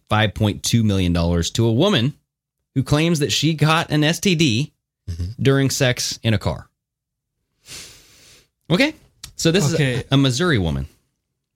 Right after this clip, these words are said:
Speaker 1: She claimed that she caught a sexually transmitted d-, disease when she had sex with her poi-, or with her boyfriend in his vehicle, and she was awarded five point two million dollars for a settlement.
Speaker 3: Didn't we already talk about this last ep-,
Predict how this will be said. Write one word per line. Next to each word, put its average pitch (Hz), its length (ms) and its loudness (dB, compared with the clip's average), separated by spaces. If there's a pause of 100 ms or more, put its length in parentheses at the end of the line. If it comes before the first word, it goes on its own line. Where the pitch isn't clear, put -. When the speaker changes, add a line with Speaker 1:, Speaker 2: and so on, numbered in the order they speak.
(100)
Speaker 1:
She - 160 -4
claimed 151 280 2
that 131 60 2
she 135 180 0
caught 143 260 2
a 127 40 2
sexually 143 420 -2
transmitted 113 500 0
d-, 104 120 0 (340)
disease 95 500 0
when 92 140 2
she 110 140 0
had 113 240 0
sex - 600 -4
with 113 200 2
her 113 180 0
poi-, 165 400 -2
or 101 200 2
with 98 180 2
her 101 100 0
boyfriend 90 680 -2 (400)
in 165 200 2
his 156 240 2
vehicle, 110 560 0 (880)
and 120 380 2
she 131 200 0
was 135 200 2
awarded 123 480 0
five 120 220 2
point 143 220 -2
two 156 140 0
million 151 280 0
dollars 175 300 0
for 139 160 -2
a 135 60 0
settlement. - 520 -2 (200)
Speaker 3:
Didn't 185 180 2
we 220 60 0
already 208 160 0
talk 165 220 0
about 165 220 -2
this 151 200 -2
last 131 260 0
ep-, 143 160 -8